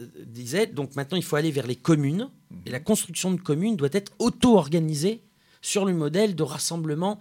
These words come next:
Speaker 1: de, euh, de, euh, de, des conseils communaux avec des assemblées populaires qui
Speaker 2: Voilà.
Speaker 1: prennent les décisions de la commune.
Speaker 2: Voilà. Ne pas
Speaker 1: Voilà.
Speaker 2: dépasser le niveau où le peuple n'a plus de pouvoir.
Speaker 1: Exactement,
Speaker 2: Hein,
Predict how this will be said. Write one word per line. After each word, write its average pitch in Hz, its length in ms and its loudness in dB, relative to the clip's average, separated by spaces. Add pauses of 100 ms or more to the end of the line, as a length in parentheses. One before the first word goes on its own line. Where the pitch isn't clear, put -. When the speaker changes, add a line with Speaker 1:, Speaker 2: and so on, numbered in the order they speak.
(340)
Speaker 1:
de, 151 420 0
euh, 117 540 0
de, 110 260 -6
euh, 104 680 2
de, 113 160 0
des 120 220 -4
conseils 147 320 -4
communaux 156 420 0
avec 170 220 -2
des 156 260 -2
assemblées 208 500 0
populaires 202 680 -2 (460)
qui 170 100 -2
Speaker 2:
Voilà. - 160 -2
Speaker 1:
prennent 269 420 4
les 170 140 2
décisions 190 640 2 (400)
de 139 100 2
la 180 120 6
commune. 139 420 -2 (200)
Speaker 2:
Voilà. - 140 -20 (380)
Ne 117 120 -18
pas 120 140 -4
Speaker 1:
Voilà. 139 120 4
Speaker 2:
dépasser 156 380 -4
le 135 80 -8
niveau 127 420 -4
où 156 40 -2
le 147 100 -4
peuple 147 340 -8
n'a 117 140 -12
plus 143 180 -12
de 131 60 -8
pouvoir. 110 500 -14
Speaker 1:
Exactement, 190 440 2
Speaker 2:
Hein, 127 60 -8